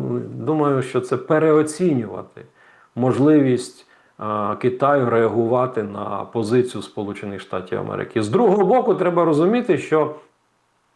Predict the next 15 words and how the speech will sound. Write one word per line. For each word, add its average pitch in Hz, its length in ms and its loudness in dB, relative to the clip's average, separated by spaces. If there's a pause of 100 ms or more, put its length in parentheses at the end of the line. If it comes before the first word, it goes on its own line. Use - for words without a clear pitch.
зв'язок 139 640 2
між 135 160 -2
Пекіном 135 640 -4 (100)
і 117 360 -6 (460)
Москвою 143 640 2
поглиблюється, 117 1080 -2 (720)
взаємозалежність 151 1300 2
поглиблюється. 120 1080 -2 (640)
Навряд 151 760 0
чи - 200 -10
Китай 151 880 0 (460)
може 131 880 0 (340)
піти, 165 840 -2 (380)
а, 110 640 -6 (100)
в, 101 280 -10